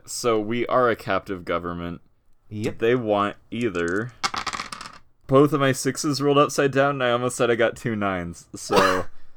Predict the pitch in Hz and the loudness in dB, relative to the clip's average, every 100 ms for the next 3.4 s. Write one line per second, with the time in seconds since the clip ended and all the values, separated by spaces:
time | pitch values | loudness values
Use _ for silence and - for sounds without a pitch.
0 | - - - 151 147 127 120 139 123 104 | -16 -18 -2 4 4 4 4 4 6 4
1 | 98 98 - 127 - 147 120 117 - 110 | -2 -10 -2 -2 2 0 4 2 2 -2
2 | - 107 110 95 110 107 101 98 120 - | -6 -6 -4 -4 -2 -2 -2 -2 -4 -4
3 | - 131 110 | -4 0 2